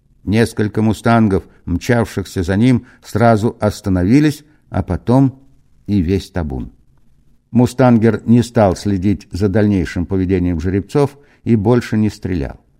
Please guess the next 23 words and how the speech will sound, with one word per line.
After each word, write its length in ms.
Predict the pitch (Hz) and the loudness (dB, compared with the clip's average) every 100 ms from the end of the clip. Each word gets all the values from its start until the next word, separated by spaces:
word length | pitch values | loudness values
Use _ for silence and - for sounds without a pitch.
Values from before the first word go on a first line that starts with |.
| _ | _
Воспользовавшись 1080 | - 110 - 131 131 101 113 107 - 110 - | -4 -4 -2 2 2 2 0 -2 -2 -4 -4
их 220 | - 120 | -2 -2
замешательством 920 | 98 107 101 143 139 82 - - - - _ - | 0 0 0 0 -2 -4 -10 -12 -14 -16 _ -6
и 100 | 98 | -2
не 100 | 98 | -2
теряя 300 | 107 123 123 | 2 2 4
времени, 540 | 107 127 127 127 120 120 _ _ | 4 4 4 4 2 -2 _ _
он 240 | 123 139 120 | 0 2 2
повернул 520 | 104 98 95 95 95 | 0 -2 0 0 0
на 140 | 90 | -2
запад 480 | 85 123 139 139 - _ _ | 0 0 0 -2 -6 _ _
и 160 | - 143 | -4 -2
поскакал 640 | 135 131 - 110 120 120 | 0 -2 -4 -2 0 0
вслед 400 | 110 - 104 117 | -2 -4 0 0
за 180 | 90 101 | 0 -4
крапчатым 560 | - 98 95 - 87 95 | -2 -2 -2 -4 -6 -4
мустангом, 640 | 95 - 110 95 82 82 - _ | -4 -4 -2 -2 -4 -8 -10 _
который 380 | 117 139 139 120 | -4 0 2 2
уже 220 | 107 107 | 2 0
приближался 880 | - 113 101 95 80 117 117 - 107 | 0 0 0 -2 0 0 0 -2 -8
к 80 | - | -8
сверкающему 920 | - 98 - 95 85 78 - 82 73 | -6 -6 -2 -2 -2 -4 -6 -8 -8
пруду. 380 | - 65 58 | -10 -12 -12